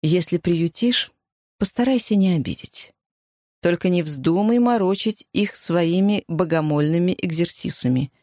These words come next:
Глядишь, и тебе перепадет от них частичка счастья, как перепало мне. Прости за некоторый сумбур в изложении,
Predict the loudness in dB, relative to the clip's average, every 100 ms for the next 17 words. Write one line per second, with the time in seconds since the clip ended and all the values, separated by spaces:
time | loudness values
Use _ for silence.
0 | _ _ -2 0 2 2 0 -2 -2 -2
1 | 2 2 2 0 0 0 0 0 0 0
2 | -2 -2 -4 -6 -2 -4 -2 -2 -2 0
3 | 0 -2 -2 -2 -2 -4 _ _ _ -6
4 | -6 -2 -2 0 -2 -2 0 0 0 -2
5 | -8 _ _ _ _ _ _ _ _ _
6 | -2 -2 -2 -2 0 2 2 0 -2 0
7 | 0 0 0 0 2 2 2 2 0 0
8 | 0 0 2 2 2 0